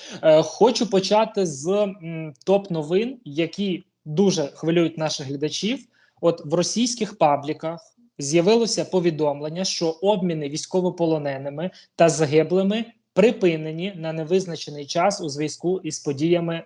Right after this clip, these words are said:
на Курському напрямку. Е, причина, як пишуть, знову ж таки, Роспабліки, нібито атака З С У на К П П Колотилівка, де з дві тисячі двадцять другого року проходять буцімто обміни. Саш, чи може це взагалі бути правдою?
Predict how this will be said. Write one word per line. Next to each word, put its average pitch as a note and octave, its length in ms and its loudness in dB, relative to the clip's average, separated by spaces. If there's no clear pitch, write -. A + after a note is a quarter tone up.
на D3 140 -4
Курському D3 500 -4
напрямку. - 680 -4
Е, D3+ 220 2
причина, A#3 640 0
як F3 220 2
пишуть, G3 400 -2
знову E3+ 320 4
ж - 100 -8
таки, D3+ 240 -6
Роспабліки, D3+ 840 0
нібито G3 420 2
атака E3+ 520 0
З C3+ 120 -6
С D3+ 280 -4
У A#3 80 -4
на F#3+ 120 -6
К D3 140 -6
П D#3 100 -8
П D#3 400 -2
Колотилівка, F3+ 920 -4
де F#3 260 2
з F3+ 40 -4
дві D#3 160 -4
тисячі F#3+ 340 -4
двадцять D3 340 -4
другого D3+ 320 -2
року G3 220 -2
проходять E3 480 -4
буцімто F3 540 0
обміни. D3 720 -2
Саш, D#3 340 4
чи - 260 -2
може G#3+ 580 2
це F3+ 280 -2
взагалі D3+ 460 -6
бути D#3+ 380 -6
правдою? C3 720 -2